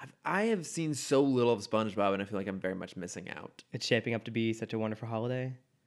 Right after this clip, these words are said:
Speaker 1: This, that's just the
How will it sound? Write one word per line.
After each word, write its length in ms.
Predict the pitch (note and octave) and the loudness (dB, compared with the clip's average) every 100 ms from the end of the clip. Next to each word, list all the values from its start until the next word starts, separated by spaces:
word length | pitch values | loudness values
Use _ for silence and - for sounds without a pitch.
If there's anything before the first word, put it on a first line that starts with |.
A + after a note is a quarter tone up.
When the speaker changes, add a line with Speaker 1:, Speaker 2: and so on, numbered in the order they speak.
| _ _ | _ _
Speaker 1:
This, 320 | - - - - _ _ _ _ _ _ _ _ _ _ _ _ _ - - - - - | -18 -14 -14 -16 _ _ _ _ _ _ _ _ _ _ _ _ _ -20 -18 -18 -18 -14
that's 200 | - - | -12 -12
just 340 | - A2 | -8 -8
the 60 | - | -8